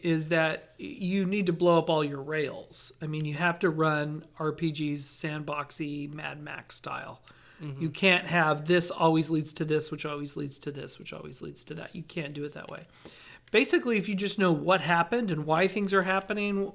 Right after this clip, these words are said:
Speaker 1: wh-, what happened before the players even started on their mission, and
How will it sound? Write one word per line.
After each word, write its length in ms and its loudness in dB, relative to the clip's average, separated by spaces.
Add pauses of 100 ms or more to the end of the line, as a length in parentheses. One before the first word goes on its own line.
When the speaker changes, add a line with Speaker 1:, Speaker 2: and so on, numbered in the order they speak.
Speaker 1:
wh-, 200 -8 (400)
what 120 4
happened 300 6
before 320 4
the 120 4
players 420 4
even 240 0
started 580 2
on 160 2
their 280 4
mission, 500 -2 (580)
and 260 4